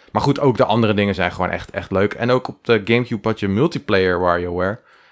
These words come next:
Dat was ook echt, eh, uitstekend. Ehm, dus ja, ik denk dat het wel weer tijd is voor een nieuwe Wario. Ik denk ook dat die wel, als ze een beetje echt hun best doen, want wat ze vaak doen in die serie is een beetje minigames recyclen.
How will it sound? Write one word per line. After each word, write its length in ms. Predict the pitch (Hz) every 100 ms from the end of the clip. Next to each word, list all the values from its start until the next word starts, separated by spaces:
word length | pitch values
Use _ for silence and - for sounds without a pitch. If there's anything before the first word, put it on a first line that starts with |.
| _
Dat 140 | - 104
was 120 | 104
ook 120 | 120
echt, 240 | 95 - -
eh, 380 | 101 95 95 90 -
uitstekend. 760 | 120 117 - 147 135 110 - _ _ _ _ _
Ehm, 500 | 123 123 123 123 120 107
dus 200 | 127 -
ja, 240 | 175 214
ik 140 | 139 156
denk 140 | 185
dat 80 | 175
het 100 | 165
wel 100 | 170
weer 80 | 147
tijd 140 | 185
is 80 | 185
voor 80 | 180
een 60 |
nieuwe 160 | 170 165
Wario. 160 | 175 151
Ik 100 | 127
denk 140 | 160
ook 100 | 175
dat 140 | 156 151
die 80 | 135
wel, 300 | 131 131 - - _ -
als 140 | 123
ze 60 | 143
een 80 |
beetje 240 | 131 143 -
echt 240 | 139 -
hun 100 | 123
best 220 | 110 143
doen, 80 | 165
want 120 | 143
wat 140 | 113 117
ze 60 |
vaak 260 | - 120 123
doen 120 | 123
in 80 | 123
die 80 | 113
serie 260 | - 117 113
is 100 | 104
een 80 |
beetje 280 | 104 107 110
minigames 520 | 107 117 107 110 107
recyclen. 640 | 101 101 - 110 123 139